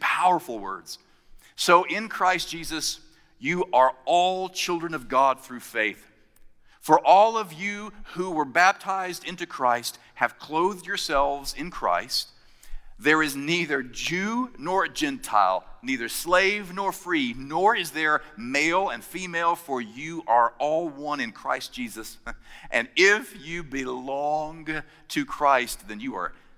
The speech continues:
Abraham's seed and heirs according to the promise." Do you see what Holy Scripture is attempting to draw us in to, to understand is that we belong to Christ and we belong to each other.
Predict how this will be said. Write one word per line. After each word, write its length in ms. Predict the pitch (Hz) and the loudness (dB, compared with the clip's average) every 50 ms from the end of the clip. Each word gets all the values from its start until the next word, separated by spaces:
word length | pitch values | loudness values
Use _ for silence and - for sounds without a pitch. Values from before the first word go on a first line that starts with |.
| _ - | _ -6
Abraham's 640 | - 110 131 135 135 143 - 147 139 139 139 143 135 | -2 -2 -2 0 -2 -4 -4 -4 -8 -8 -8 -8 -8
seed 680 | - - - 104 98 90 82 78 80 80 82 _ _ _ _ _ _ _ _ _ _ - - - - | -8 -8 -8 -10 -12 -14 -16 -18 -20 -20 -20 _ _ _ _ _ _ _ _ _ _ -20 -14 -6 -2
and 200 | 110 113 113 - - | -2 -2 -2 -4 -4
heirs 440 | 123 131 135 135 139 139 139 135 - 107 | -2 -2 -2 -2 -2 -4 -6 -8 -10 -12
according 500 | 104 - - - 120 117 113 110 110 104 | -14 -16 -12 -8 -8 -6 -6 -6 -8 -12
to 100 | 98 101 | -16 -16
the 80 | 104 95 | -16 -16
promise." 520 | _ - - 104 98 98 98 90 - - | _ -16 -14 -12 -12 -12 -12 -14 -14 -14
Do 100 | - 127 | -14 -16
you 80 | 123 117 | -14 -12
see 440 | - - - - 156 156 135 - - - - _ - - - _ _ _ | -10 -10 -10 -10 -10 -10 -12 -12 -12 -20 -20 _ -20 -20 -20 _ _ _
what 120 | - 120 - | -12 -6 0
Holy 280 | - 160 165 156 151 | 2 2 2 2 0
Scripture 400 | - - - - 151 - - 131 | -2 -2 -4 -4 -6 -6 -4 -6
is 100 | 123 110 | -6 -6
attempting 560 | 113 107 - - - 143 143 139 - 147 127 120 | -8 -10 -8 -6 -4 -4 -4 -4 -8 -8 -8 -6
to 100 | 120 120 | -6 -6
draw 360 | 117 104 123 135 143 143 139 | -4 2 4 6 6 6 6
us 160 | 131 - 143 | 2 0 -8
in 180 | 135 135 127 117 | -8 -8 -8 -8
to, 240 | 107 120 104 87 - - - - | -10 -10 -10 -10 -14 -18 -18 -10
to 160 | - - 135 | 0 0 0
understand 540 | 139 131 123 - - - 139 135 131 123 117 | 0 0 -2 -8 -6 -6 -4 -4 -4 -4 -6
is 80 | 107 | -12
that 240 | 123 131 131 - 123 | -14 -16 -18 -18 -12
we 140 | 147 226 226 | -8 -8 -8
belong 600 | 160 139 123 120 127 147 156 165 156 151 135 117 - - - | -6 -6 -6 -4 -2 -2 0 2 2 0 0 -4 -8 -14 -18
to 100 | - 117 | -18 -18
Christ 560 | _ - - - 185 190 214 220 202 - - | _ -12 -8 -2 2 2 2 2 0 -2 -2
and 140 | 156 135 127 | -4 -6 -6
we 80 | 131 123 | -8 -8
belong 720 | 113 113 110 113 123 147 160 170 170 160 160 151 143 139 139 - - - _ - | -8 -8 -8 -8 -8 -8 -6 -6 -6 -8 -8 -10 -10 -12 -12 -14 -20 -20 _ -14
to 140 | - 143 | -10 -6
each 160 | 131 127 123 - | -6 -4 -2 -2
other. 300 | 113 104 87 87 82 | -4 -4 -4 -10 -20